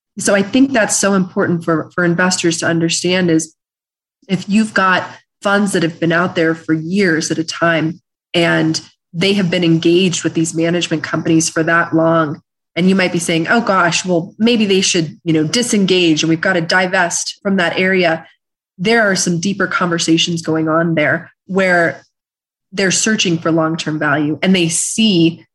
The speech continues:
that, "Oh, it may not look quite right today, but we know two years out from now, there's an entire change in track." And we feel comfortable with the area that the management company is,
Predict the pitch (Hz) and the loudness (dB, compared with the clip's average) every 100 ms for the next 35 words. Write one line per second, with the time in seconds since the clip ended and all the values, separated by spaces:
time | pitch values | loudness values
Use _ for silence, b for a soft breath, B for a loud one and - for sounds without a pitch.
0 | - 175 156 - - 185 175 - _ _ | -6 -2 -2 -4 0 2 2 -2 _ _
1 | - 233 226 214 202 196 175 185 185 - | -2 -2 0 0 2 2 2 0 -4 -6
2 | 196 175 175 175 - - 165 165 165 165 | -4 -2 0 -2 -2 -2 0 2 2 0
3 | 151 190 202 196 180 - 202 180 170 165 | 0 0 2 2 0 -2 -4 -2 0 2
4 | 165 165 - 165 160 151 151 160 _ _ | 0 -2 -2 0 0 0 -2 -6 _ _
5 | _ _ _ _ _ _ 190 185 190 185 | _ _ _ _ _ _ 0 2 2 0
6 | 180 - 202 196 165 - 180 175 160 160 | 0 0 2 2 0 0 0 2 0 -2
7 | 160 160 160 - _ _ _ _ 185 196 | -2 -2 -4 -12 _ _ _ _ 2 2
8 | 202 175 - 190 180 175 170 165 165 165 | 2 0 0 0 2 2 2 0 -2 0
9 | 170 - 160 160 160 156 156 151 160 160 | 0 -2 -4 0 0 -2 -4 -6 -4 0
10 | 160 156 | 2 2